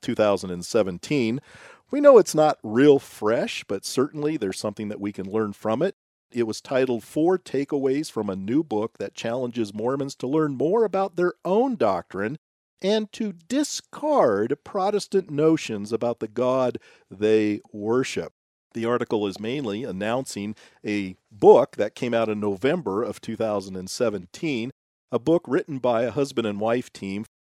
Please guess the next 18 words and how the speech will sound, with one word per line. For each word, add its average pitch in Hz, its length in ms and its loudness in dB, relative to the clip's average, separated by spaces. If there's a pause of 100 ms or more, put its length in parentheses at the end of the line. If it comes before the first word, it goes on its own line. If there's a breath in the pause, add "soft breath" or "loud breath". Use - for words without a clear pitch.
(100)
Fiona 131 500 0
and 98 280 -6
Terrell 123 400 0 (120)
Givens, 120 560 2 (400 loud breath)
and 120 140 -4
the 127 60 -4
title 214 280 2
of 262 100 2
the 233 60 2
book 98 360 -2
is 110 160 -4
The 139 100 -2
Christ 110 520 -4
Who 151 180 -4
Heals, 143 720 -4 (380)
How 110 260 -6
God 120 360 2
Restored 104 720 -2